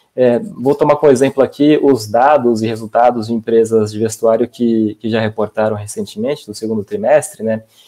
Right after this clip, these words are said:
e via de regra, né, vou pegar exemplo de C e A, eh, Guararapes, eh, e a própria Hering, que já, já entregaram o, o segundo tri, né. Elas têm falado que o segundo tri como um todo ele foi, foi fraco, né, só que abril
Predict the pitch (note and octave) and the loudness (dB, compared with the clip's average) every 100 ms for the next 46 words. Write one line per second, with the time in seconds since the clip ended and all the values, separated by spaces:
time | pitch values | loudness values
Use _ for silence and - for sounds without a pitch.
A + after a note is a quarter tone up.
0 | _ _ - C3 B2+ B2 A#2+ A2+ A2 G#2 | _ _ -2 2 4 6 6 4 2 -2
1 | B2+ B2+ F#3+ B2 A#2 D#3+ C3 A#2 C3 G#2+ | -2 0 0 0 2 2 2 0 0 0
2 | G2+ A#2+ - A#2+ B2 A#2 B2 B2 A#2 A#2 | -2 -4 -2 0 2 0 -2 -4 -2 0
3 | G#2+ G#2+ - C#3 B2 D3 E3 D#3+ D#3 - | 0 -2 0 2 2 2 0 0 -4 -6
4 | B2 A#2 B2 A#2 G#2+ A#2+ C#3+ D3+ D3+ D3 | -8 -4 -2 0 0 2 0 0 -2 -4
5 | - - _ _ _ A2+ A#2 A2+ B2 A#2+ | -6 -14 _ _ _ -4 -2 -2 0 -2
6 | - B2+ D3 B2+ A#2 G#2 G2+ G#2+ G#2 A2 | -2 0 2 4 2 0 -4 -4 -2 -2
7 | - A2+ A2 G#2+ A2+ A2 A2+ A2 A2 A2+ | -2 -4 -6 -2 0 2 0 -2 -2 -6
8 | A2 A2+ - A2+ A#2+ B2+ A2+ G#2 G2+ - | -6 -6 -6 -2 -2 -2 -2 -4 -4 -10
9 | - - _ - C#3+ D3+ F3 - D3+ D#3 | -20 -20 _ 0 2 2 0 2 2 2
10 | D#3 E3 D#3 C3+ C3 C#3 C#3+ E3 C3 - | 0 2 2 2 0 2 2 2 2 2
11 | C3+ C#3 C3+ A#2+ B2 A#2+ B2+ - D#3 - | -2 0 0 0 0 0 0 0 -2 -4
12 | _ D#3 - C#3 F3+ - B2 B2 - _ | _ -4 0 -2 -2 -4 -4 -4 -6 _
13 | _ - - C#3+ D3+ D3+ C#3+ A#2 C#3 F3+ | _ -4 -2 0 0 2 2 4 6 6
14 | C#3 | 4